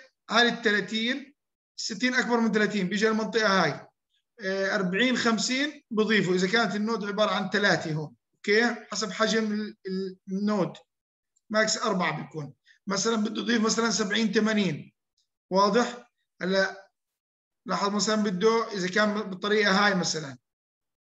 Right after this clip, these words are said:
حسب كل حاله. بدي أضيف التسعين، كيف بدي أضيف التسعين؟ لاحظ الت-، الانسيرت تسعين بيجي على الستين أكبر هون، بيجي على المنطقة هاي، هي عندك سبعين، ثمانين.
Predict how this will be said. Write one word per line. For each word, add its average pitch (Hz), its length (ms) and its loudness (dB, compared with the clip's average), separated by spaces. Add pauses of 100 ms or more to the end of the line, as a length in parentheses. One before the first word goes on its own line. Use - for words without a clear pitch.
(480)
حسب 240 380 0
كل 220 180 0
حاله. 185 540 2 (240)
بدي 190 200 2
أضيف 214 260 2
التسعين، 214 480 -2
كيف 208 100 -6
بدي 220 100 0
أضيف 220 200 0
التسعين؟ 202 680 -4 (1500)
لاحظ 190 420 0
الت-، - 200 -12
الانسيرت 208 720 0
تسعين - 760 -4 (120)
بيجي 214 420 2
على 208 240 -2
الستين 196 500 -4
أكبر 208 400 -4
هون، 220 120 -2
بيجي 202 140 0
على 196 100 -2
المنطقة 208 420 4
هاي، 165 80 6
هي 185 220 2
عندك 196 180 -4
سبعين، 196 380 -2
ثمانين. 214 500 0